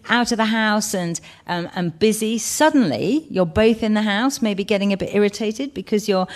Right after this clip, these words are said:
under each other's feet. And I think it's about finding new patterns and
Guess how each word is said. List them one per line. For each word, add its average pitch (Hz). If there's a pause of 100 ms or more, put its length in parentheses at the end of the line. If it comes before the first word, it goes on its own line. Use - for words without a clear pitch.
(180)
under 214
each 208
other's 185
feet. - (320)
And 247
I 247
think 349
it's 285
about 233
finding 202
new 226
patterns 160
and 160